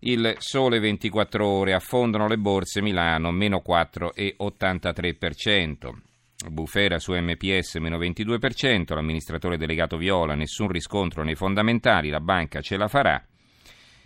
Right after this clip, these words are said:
E poi abbiamo, eh, un paio di commenti. "Se la finanza colpisce l'economia, borse, ricchezza e consumi di Moria Longo, la frenata dell'economia cinese, il collasso del prezzo del petrolio, la crisi dei paesi emergenti, l'incertezza geopolitica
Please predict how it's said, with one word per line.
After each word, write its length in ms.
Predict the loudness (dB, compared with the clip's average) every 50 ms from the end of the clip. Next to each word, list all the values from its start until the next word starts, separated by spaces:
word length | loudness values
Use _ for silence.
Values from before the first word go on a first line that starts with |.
| _ _ _
E 160 | -2 -2 -2 0
poi 600 | _ 2 4 6 6 6 4 4 2 0 -2 -6 _ _ _ _ -20 _ _ _ _ _ _ _ _ _ _ _ -20 -20 _ -2 0
abbiamo, 720 | 2 2 2 2 2 4 4 4 4 4 2 2 0 -2 -4
eh, 360 | -4 -4 -2 -2 -4 -6 -6 -4 -2
un 200 | 0 0 2 4
paio 340 | 6 6 6 6 4 2 0
di 140 | 0 -2
commenti. 680 | -2 0 0 2 2 4 4 4 4 2 0 -2 -4 -6
"Se 160 | -4 -2 0 0
la 100 | 0 0
finanza 540 | 0 2 2 4 4 2 2 0 -4 -4
colpisce 580 | -2 -2 -2 -2 -2 -2 -2 -2 -2 -4 -2 -2
l'economia, 640 | -2 -2 -2 -2 0 0 2 2 2 2 2 0
borse, 460 | 0 0 0 0 0 -2 -4 -6 -6 -6
ricchezza 440 | -6 -4 -2 -2 -2 -2 -4 -6
e 40 | -8
consumi 600 | -6 -6 -6 -6 -6 -4 -2 -2 0 0 0 -2
di 80 | -2 -2
Moria 400 | 0 0 2 2 2 2 2 2
Longo, 380 | 4 4 4 2 0 -2 -4
la 100 | -4 -4
frenata 400 | -4 -4 -4 -2 -2 -2 -4 -4
dell'economia 520 | -6 -6 -6 -6 -4 -4 -2 -2 -2 -2 -4
cinese, 420 | -4 -4 -2 -2 0 -2 -2 -4
il 80 | -8 -8
collasso 440 | -8 -4 -2 0 0 0 -2 -4 -6
del 140 | -6 -4
prezzo 280 | -4 -4 -6 -4 -4 -6
del 100 | -6 -6
petrolio, 500 | -8 -6 -2 0 0 0 0 0 -2 -4
la 100 | -6 -6
crisi 360 | -4 -4 -4 -4 -4 -4 -4
dei 100 | -4 -4
paesi 260 | -4 -4 -4 -4 -4
emergenti, 560 | -4 -4 -4 -4 -2 0 0 0 0 -2 -4 -4
l'incertezza 1120 | -2 -2 -2 -2 -4 -8 -10 -12 -10 -8 -6 -6 -6 -4 -4 -4 -4 -4 -4 -6 -8 -6
geopolitica 840 | -4 -2 -2 -2 -2 -2 -4 -4 -4 -4 -6 -6 -4 -4 -4 -4